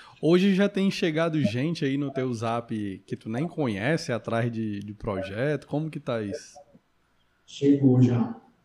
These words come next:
Speaker 2: Já chegou, hoje chegou um, um,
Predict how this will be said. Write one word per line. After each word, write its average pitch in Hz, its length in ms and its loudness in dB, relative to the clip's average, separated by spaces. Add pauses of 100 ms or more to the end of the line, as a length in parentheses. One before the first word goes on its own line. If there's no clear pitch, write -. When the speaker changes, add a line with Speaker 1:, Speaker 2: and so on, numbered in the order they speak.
(520)
Speaker 2:
Já 151 160 4
chegou, 175 300 8
hoje 196 180 12
chegou 190 520 12
um, 143 520 6
um, 131 540 4